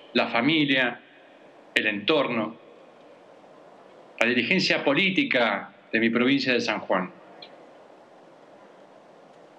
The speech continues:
Y la verdad que, señor presidente, en la Argentina muere cada ve-, cada, cada veintiséis horas, muere una mujer. Es un tema terriblemente sensible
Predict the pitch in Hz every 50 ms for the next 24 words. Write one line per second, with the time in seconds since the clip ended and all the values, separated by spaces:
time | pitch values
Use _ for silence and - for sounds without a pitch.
0 | - - - - 135 127 131 139 143 151 170 208 214 208 208 185 - - 160 180
1 | 190 180 160 160 - - - 147 151 175 185 180 180 175 170 156 151 147 - -
2 | - - - - - - - - - - - - - - - - - - - -
3 | 123 127 135 120 - 143 143 143 - 190 190 185 175 170 180 180 175 170 - -
4 | 147 147 143 143 139 139 - - - - - - 139 143 - - - - 143 139
5 | 135 135 147 139 139 - 147 139 - 190 180 143 - 190 190 185 170 156 139 -
6 | - - - - - - - - - - 143 151 160 160 156 143 135 127 120 117
7 | - - 117 101 95 95 - - - - - - - - - - - - - -
8 | - - - - - - - 143 - 165 151 156 196 185 185 185 180 175 165 151
9 | 190 226 220 190 202 185 190 196 185 190 170 - - 147 131 120 - - 202 202
10 | 175 175 180 180 175 185 -